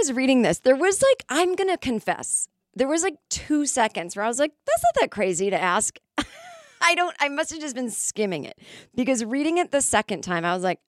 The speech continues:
"Oh, this is fucking insane," because he doesn't even know her name and, and didn't bother to learn her name, but asked her to cook for him. I mean, cook for him.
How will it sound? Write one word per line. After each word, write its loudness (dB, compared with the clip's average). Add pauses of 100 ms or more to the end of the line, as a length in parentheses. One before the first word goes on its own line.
(120)
"Oh, 0
this -2
is -6
fucking -4
insane," -4 (520)
because 2 (240)
he -8
doesn't 0
even 4
know 6
her 0
name 0 (960)
and, 0
and 0
didn't 0
bother 2
to 2
learn 2
her 0
name, -2 (320)
but 0
asked -2
her -2
to -4 (600)
cook 0
for -2
him. -12
I 2
mean, 2
cook 0
for -4
him. -12